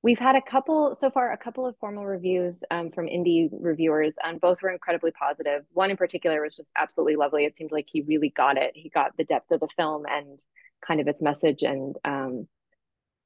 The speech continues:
that was really wonderful. And then it's just been a lot of audience reviews so far, which again, the, the constant theme has been,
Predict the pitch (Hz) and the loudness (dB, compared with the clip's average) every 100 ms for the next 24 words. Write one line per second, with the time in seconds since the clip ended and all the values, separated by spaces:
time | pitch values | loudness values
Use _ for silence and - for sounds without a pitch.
0 | - 170 156 165 165 156 147 147 156 147 | 0 2 4 6 8 8 6 2 4 4
1 | 151 - 185 196 202 196 196 196 214 - | 4 4 2 4 4 4 2 0 -6 -2
2 | 233 208 190 190 170 165 185 190 202 214 | -2 0 2 2 0 0 -4 -6 -6 -6
3 | 208 220 - 208 208 208 185 - 175 180 | -8 -10 -2 2 2 2 -2 -2 -4 -4
4 | 180 - - 180 202 185 _ - 202 226 | -4 -10 -18 -2 0 0 _ -6 -2 0
5 | 247 - 220 - 196 185 160 175 165 | -2 -2 -2 0 0 0 2 2 2